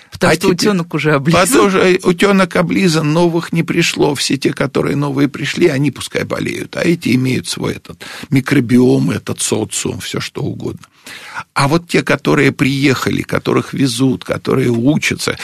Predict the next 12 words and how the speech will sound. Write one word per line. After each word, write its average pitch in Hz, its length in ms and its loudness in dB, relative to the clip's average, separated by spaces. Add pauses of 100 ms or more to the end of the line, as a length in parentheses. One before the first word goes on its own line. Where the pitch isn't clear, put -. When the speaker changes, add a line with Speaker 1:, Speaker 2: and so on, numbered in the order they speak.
(220)
Speaker 2:
при 139 140 4
этом 151 240 0
которых 143 520 0
еще 156 440 2
и 135 100 2
возят 131 460 0
на 131 140 0
три 147 260 2
Speaker 1:
пятьсот 180 220 2
кружков 175 400 2
Speaker 2:
пятьсот 180 260 4
Speaker 1:
еще. - 80 -4